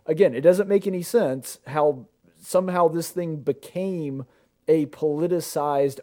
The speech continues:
argument, because data is data. But this has become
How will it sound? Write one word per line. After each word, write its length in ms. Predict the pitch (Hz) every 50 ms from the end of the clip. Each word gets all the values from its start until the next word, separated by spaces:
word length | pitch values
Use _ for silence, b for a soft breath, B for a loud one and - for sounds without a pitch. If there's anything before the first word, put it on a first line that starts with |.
| - -
argument, 720 | 160 196 196 170 135 135 117 104 92 90 82 - - - _ _ _ _ _ _ _ _ _ _ _ _ _ _ _
because 640 | - 143 123 165 160 151 139 131 - - - - _ _ - 110
data 280 | 110 165 180 180 160
is 220 | 147 123 127 120 104
data. 500 | - 180 196 160 113 92 76 82 110 - _ _ _ _ _ _ _ _ _ _ _ _ _ _ -
But 240 | 120 156 156 - 131
this 200 | 160 185 190 -
has 160 | 202 190 170
become 680 | 143 135 143 - - 214 202 175 160 143 139 135 131 120